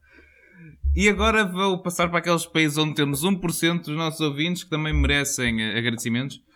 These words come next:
No Brasil temos um por cento dos nossos ouvintes. Obrigado a todos os fãs de Once in Lisboa do outro lado do Atlântico.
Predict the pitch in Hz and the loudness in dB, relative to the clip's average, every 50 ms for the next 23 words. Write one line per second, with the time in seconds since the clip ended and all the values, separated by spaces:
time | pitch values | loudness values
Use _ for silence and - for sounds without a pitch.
0 | _ _ 143 120 160 208 202 214 208 202 156 139 175 226 247 247 226 - 180 160 | _ _ -4 0 2 4 4 6 4 4 4 4 4 4 4 4 4 2 2 2
1 | 151 143 156 170 160 - - - 143 135 123 123 123 127 123 120 - 123 110 113 | 2 2 2 0 0 0 0 0 0 0 0 0 0 0 0 0 0 -2 0 0
2 | 127 147 160 156 - - - - - 190 170 131 123 127 123 127 135 131 120 139 | 0 -2 -2 -4 -8 -10 -14 -18 -18 -16 -14 -8 -4 -2 0 2 4 4 6 6
3 | 135 131 123 123 123 120 117 120 - - - 143 151 160 139 127 131 123 120 - | 6 6 4 4 4 2 2 0 -4 -4 0 2 4 4 4 2 0 0 -2 0
4 | - 135 135 131 127 123 117 110 113 117 131 135 135 - - 127 127 120 120 117 | 2 4 4 4 4 2 0 0 0 2 2 2 2 2 2 4 4 4 4 2
5 | 110 110 117 117 117 113 110 104 113 120 117 - 127 117 117 117 113 104 117 113 | 2 0 0 2 2 2 0 0 0 0 0 2 2 2 4 2 4 2 0 0
6 | 117 117 120 135 160 165 165 156 - - | 2 2 2 2 0 -2 -4 -8 -10 -14